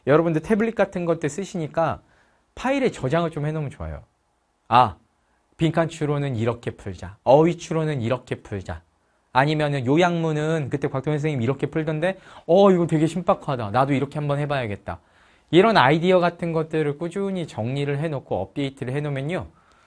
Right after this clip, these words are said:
모의고사를 오랜만에 내신 시험 끝나고 나서 딱 보려고 할 때, 훈련하려고 할 때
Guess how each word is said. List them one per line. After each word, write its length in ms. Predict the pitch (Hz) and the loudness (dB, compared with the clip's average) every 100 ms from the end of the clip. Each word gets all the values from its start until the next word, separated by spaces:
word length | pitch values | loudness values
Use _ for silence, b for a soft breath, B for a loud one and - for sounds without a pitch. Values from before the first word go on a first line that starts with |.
| b - | b 2
모의고사를 600 | 143 185 185 185 175 156 | 2 2 -2 -2 -2 0
오랜만에 580 | 104 127 165 165 156 123 | 0 2 2 2 0 0
내신 300 | 104 123 151 | 0 0 -4
시험 260 | 147 135 | -4 -6
끝나고 400 | - 170 170 151 | -4 -4 -2 -2
나서 240 | 113 104 120 | -2 -4 -4
딱 200 | 143 139 | -8 -4
보려고 400 | 120 127 123 127 | -2 -2 -2 -4
할 140 | 139 | -6
때, 80 | 127 | -6
훈련하려고 600 | 139 165 156 156 156 143 | -4 -2 0 -2 -2 -4
할 160 | 143 | -6
때 360 | 135 123 135 80 | -6 -4 -6 -8